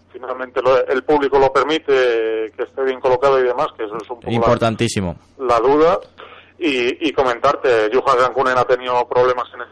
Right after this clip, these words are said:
Speaker 1: primer tramo, ha perdido casi cuarenta y cinco segundos, eh, parece problemas mecánicos.
Speaker 2: Ujú.
Speaker 1: Didi Oriol, eh, está marcando ahora mismo el, el mejor crono con, con un tiempo de siete veinticuatro,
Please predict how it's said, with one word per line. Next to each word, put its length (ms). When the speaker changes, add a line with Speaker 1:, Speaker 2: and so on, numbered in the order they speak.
Speaker 1:
primer 200
tramo, 420
ha 80
perdido 880
casi 220
cuarenta 320
y 40
cinco 220
segundos, 440
eh, 460
parece 680
problemas 440
mecánicos. 480
Speaker 2:
Ujú. 600
Speaker 1:
Didi 300
Oriol, 760
eh, 360
está 160
marcando 360
ahora 160
mismo 340
el, 280
el 140
mejor 260
crono 380
con, 720
con 300
un 100
tiempo 240
de 80
siete 180
veinticuatro, 800